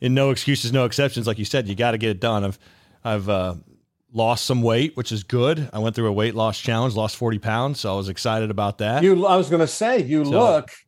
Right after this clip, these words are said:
Speaker 2: awesome, my
Speaker 1: Yeah,
Speaker 2: friend.
Speaker 1: yeah. I, I let, uh, let myself go for a little bit. And I think that was part of it. So I gotta stay on that. But I think there's always a reason why not. And I think what I'm hearing also
Speaker 2: Yeah.
Speaker 1: today is you have every reason to not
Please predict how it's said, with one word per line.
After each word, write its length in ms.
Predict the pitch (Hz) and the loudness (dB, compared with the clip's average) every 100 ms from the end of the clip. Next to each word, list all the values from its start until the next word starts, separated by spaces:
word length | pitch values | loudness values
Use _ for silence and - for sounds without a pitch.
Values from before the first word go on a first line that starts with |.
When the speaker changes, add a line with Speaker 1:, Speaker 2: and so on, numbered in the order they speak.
| _ _ _ _ _ _ - | _ _ _ _ _ _ 0
Speaker 2:
awesome, 520 | 185 269 - - 110 | 2 2 -2 -10 -12
my 140 | 104 113 | -6 -2
Speaker 1:
Yeah, 160 | 110 | 0
Speaker 2:
friend. 240 | 101 156 107 | -2 -4 -2
Speaker 1:
yeah. 200 | 110 104 | 0 0
I, 60 | |
I 200 | 104 107 | 0 -2
let, 400 | 104 110 113 - | 0 0 -2 -4
uh, 320 | 113 104 101 95 | -4 -2 -2 -2
let 160 | 120 | -2
myself 320 | 123 123 123 104 | -2 -2 -2 0
go 200 | 120 131 | 0 0
for 140 | 135 | 0
a 40 | |
little 180 | 131 131 | 2 2
bit. 220 | 120 139 | 2 0
And 60 | 131 | 0
I 20 | |
think 160 | 117 113 | -2 -2
that 140 | 117 | -2
was 100 | 120 | -4
part 240 | - 127 127 | -2 -2 -2
of 100 | 123 | -2
it. 140 | 127 | -4
So 80 | 117 | -6
I 80 | 101 | -4
gotta 160 | 113 | -4
stay 240 | 98 127 120 | -4 -2 0
on 220 | 123 131 | 0 0
that. 240 | 131 120 | 0 -2
But 180 | 113 104 - _ _ _ _ _ | -2 -4 -8 _ _ _ _ _
I 80 | 107 | -10
think 400 | - 165 165 - - | -2 -2 -2 -6 -20
there's 220 | - 135 139 | -4 0 2
always 240 | 190 156 | 2 2
a 60 | 135 | 2
reason 480 | 123 139 113 110 | 2 2 2 0
why 260 | 101 113 107 | 0 0 0
not. 540 | 95 92 78 - - _ _ _ _ 110 | -2 -4 -6 -10 -20 _ _ _ _ -6
And 140 | 107 | -2
I 40 | |
think 200 | 104 135 | 0 0
what 100 | 127 | 0
I'm 120 | 120 113 | 2 2
hearing 280 | 123 123 | 2 2
also 240 | 113 110 120 | 2 0 0
Speaker 2:
Yeah. 40 | |
Speaker 1:
today 420 | 107 101 110 127 | -2 0 0 2
is 260 | 113 101 92 | 0 -2 -4
you 160 | 120 135 | 0 0
have 140 | 117 - | -2 -4
every 340 | 151 131 135 120 | -2 0 2 2
reason 580 | 113 123 113 85 78 - _ _ _ _ - | 0 0 -2 -4 -8 -12 _ _ _ _ -6
to 120 | - | 0
not 480 | 101 113 120 123 - | 2 2 2 -2 -6